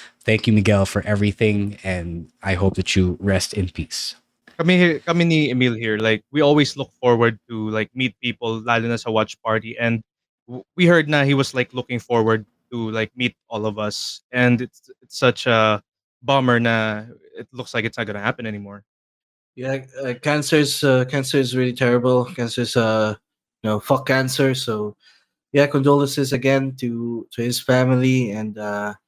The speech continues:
Speaker 3: you know, thank you for the support over the years, support, uh, for the show, and, uh, you know, uh, may he, may, uh, may he rest in peace.
Speaker 1: Yeah, uh, to all of you guys, please stay healthy and safe. We don't wanna have to do this for any of you.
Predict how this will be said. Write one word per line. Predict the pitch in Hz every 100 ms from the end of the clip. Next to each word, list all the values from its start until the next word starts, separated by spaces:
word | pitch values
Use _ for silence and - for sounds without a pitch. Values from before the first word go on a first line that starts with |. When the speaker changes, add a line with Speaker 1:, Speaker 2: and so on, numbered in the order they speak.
| _ _ _
Speaker 3:
you | -
know, | 107
thank | 107 135 131
you | 131
for | 131 120
the | 117 117
support | - - 123 123
over | 123
the | 120 113
years, | 120 131 131 127 -
support, | 120 120 117 -
uh, | 104 107 104 - -
for | 123
the | 107
show, | - 123 120 117
and, | 104 104 98
uh, | 101 101 _ _ _ -
you | 104
know, | 101
uh, | 98
may | 107 113
he, | 117 117 113 -
may, | 113 117 113
uh, | 110 107 104 101
may | 135 131
he | 131 127
rest | 123 - 101
in |
peace. | - 90 - - _ _ _ _ -
Speaker 1:
Yeah, | 113 113 95 -
uh, | 120 123 123
to | 135
all | 151
of | 160
you | 170
guys, | 160 165 160 -
please | - 123 120
stay | - 120 110
healthy | 101 123 120 120
and | 107
safe. | 95 117 110
We | 107
don't | 101
wanna | 104 101
have | 107 -
to |
do | 92 110
this | 110 110
for | - 104
any | 107 113
of | 113 104
you. | 117 135